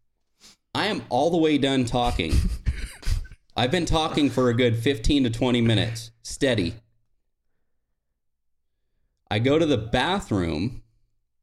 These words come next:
Speaker 1: I look in the mirror, and I have something green on one of my front teeth, the big
Speaker 2: Oh,
Speaker 1: ones.
Speaker 2: I didn't even notice that.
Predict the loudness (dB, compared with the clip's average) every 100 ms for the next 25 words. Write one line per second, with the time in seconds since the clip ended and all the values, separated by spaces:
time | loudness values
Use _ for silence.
0 | _ _ _ _ _ _ -2 2 4 2
1 | 2 0 -2 0 2 2 0 -4 -6 -10
2 | _ _ _ _ _ _ _ -4 -2 0
3 | -2 -2 -6 -18 _ -6 -4 -2 0 2
4 | 2 2 0 -2 -4 -8 _ -2 0 2
5 | 0 0 0 0 0 -2 -4 -8 -18 _
6 | _ _ _ _ _ -4 -2 -2 -2 -4
7 | -8 -20 -20 _ -2 2 0 0 -2 -6
8 | -10 -12 -12 -12 -14 -16 -18 -20